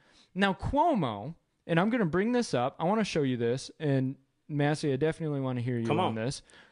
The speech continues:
Speaker 1: Cuomo snaps, "You wanna go to work? Go take a job as an essential worker." Cuomo was furious because a reporter kinda called him out of like, "Okay, is the cure worse than the illness at this point? Like, are,
Speaker 2: <laughs>
Speaker 1: is the economy gonna be devastated for us to save some lives?"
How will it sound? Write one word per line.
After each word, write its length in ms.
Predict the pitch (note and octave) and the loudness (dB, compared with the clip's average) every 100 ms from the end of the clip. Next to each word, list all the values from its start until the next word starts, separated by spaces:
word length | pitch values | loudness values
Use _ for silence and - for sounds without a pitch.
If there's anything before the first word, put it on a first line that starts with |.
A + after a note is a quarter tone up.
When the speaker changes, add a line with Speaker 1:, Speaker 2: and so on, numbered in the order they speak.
| - | 0
Speaker 1:
Cuomo 360 | G#3+ B3 B3 A3+ | 4 4 4 0
snaps, 500 | - F#3+ E3 E3+ - - _ | 0 0 0 -4 -16 -20 _
"You 160 | - F#3+ | -2 2
wanna 240 | A3+ B3+ | 4 4
go 120 | A#3+ A#3+ | 4 4
to 80 | |
work? 340 | A3+ A3+ A#3 F#3 | 4 4 2 0
Go 120 | G#3 | 0
take 220 | G#3 G#3 | 2 -2
a 40 | F#3+ | 0
job 300 | E3+ F3 F3 | 0 0 0
as 140 | D#3 | -2
an 80 | D#3+ | -2
essential 400 | D3+ E3 D3 C#3+ | -2 -2 -4 -4
worker." 320 | B2 A2+ - - - - | -6 -8 -12 -20 -10 2
Cuomo 280 | A#3+ B3+ G#3+ | 2 4 2
was 140 | D#3+ | 0
furious 340 | - F#3+ D#3 | 0 0 0
because 280 | - C#3+ D3 | -4 -4 -2
a 100 | C3+ | -2
reporter 680 | C3 B2+ - G3+ F3 B2+ - _ _ - | -2 -4 -2 -2 0 -4 -8 _ _ 0
kinda 200 | B3 B3+ | 2 2
called 220 | G#3+ A3+ | 2 2
him 100 | E3+ | 4
out 140 | F#3 F3 | 2 0
of 80 | D3 | 2
like, 300 | C#3+ C3 - | 0 0 -4
"Okay, 320 | D#3+ D#3+ C#3+ | 0 2 2
is 220 | C3 A#2 | 0 -2
the 220 | C#3 C3 - _ _ _ | -2 -2 -4 _ _ _
cure 360 | - - F3+ F#3 | -8 0 2 4
worse 360 | D#3+ D3+ D#3+ - | 2 2 0 -4
than 160 | D#3 | -2
the 120 | C#3 | 0
illness 380 | B2+ D3 D#3 D#3 | 2 2 2 2
at 100 | E3 | -2
this 140 | F3 E3+ | -2 -2
point? 320 | - F#3 F#3 | -2 -2 0
Like, 160 | C#3+ C3+ | -2 -2
are, 140 | C3 D3 | -2 -2
Speaker 2:
<laughs> 40 | - | -2
Speaker 1:
is 240 | E3+ C3 | -2 0
the 120 | C#3 | 0
economy 600 | C3 C#3+ E3 F3 F#3 F#3 | 0 0 0 2 2 2
gonna 240 | E3 D#3+ D#3 | 2 0 2
be 380 | D3+ D3+ C#3+ - - _ - C#3 | 2 2 0 -4 -20 _ -14 -2
devastated 720 | C3+ C#3+ E3 - E3 E3 E3+ | 0 2 -2 -2 -2 0 -4
for 140 | - C#3+ | -2 -4
us 120 | C#3 | -2
to 100 | C#3 | -4
save 240 | - D3 | -2 -4
some 140 | - C3 | -2 -4
lives?" 320 | E3+ D3 - | 0 0 -2